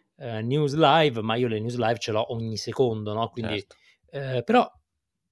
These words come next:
Speaker 1: c'è, c'è tanto. Ecco, come dicevo, questi giorni c'è, eh, Eurovision, per chi lo segue, ci sarà la, la finale, credo, nel weekend, e lì è interessante perché è un'esperienza di,
Speaker 2: Domani sera non vedo
Speaker 1: ehm,
Speaker 2: nessuna finale
Speaker 1: un'esperienza
Speaker 2: su, do-, dove lo trasmettono?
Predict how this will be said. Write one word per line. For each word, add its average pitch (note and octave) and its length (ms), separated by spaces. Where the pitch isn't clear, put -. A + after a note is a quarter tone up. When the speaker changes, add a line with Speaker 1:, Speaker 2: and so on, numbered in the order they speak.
Speaker 1:
c'è, - 240
c'è - 240
tanto. A#2 580
Ecco, A#2+ 320
come C#3+ 240
dicevo, C3 240
questi A2+ 240
giorni B2 220
c'è, G#2+ 280
eh, A2 320
Eurovision, A#2+ 480
per G#2 140
chi - 100
lo B2+ 80
segue, B2 380
ci G#2+ 120
sarà G#2 260
la, G2+ 300
la G#2+ 160
finale, A#2+ 540
credo, A2 300
nel G#2 100
weekend, G#2+ 640
e C#3+ 100
lì D3+ 180
è F3 40
interessante C#3+ 720
perché G#2+ 180
è B2 40
un'esperienza B2 640
di, A#2+ 320
Speaker 2:
Domani G#2+ 320
sera A#2 280
non F#2 140
vedo F2 160
Speaker 1:
ehm, F2 60
Speaker 2:
nessuna F#2 240
finale E2+ 380
Speaker 1:
un'esperienza C#3 460
Speaker 2:
su, A#2 60
do-, E3+ 140
dove F#3+ 200
lo F3+ 160
trasmettono? D#2 800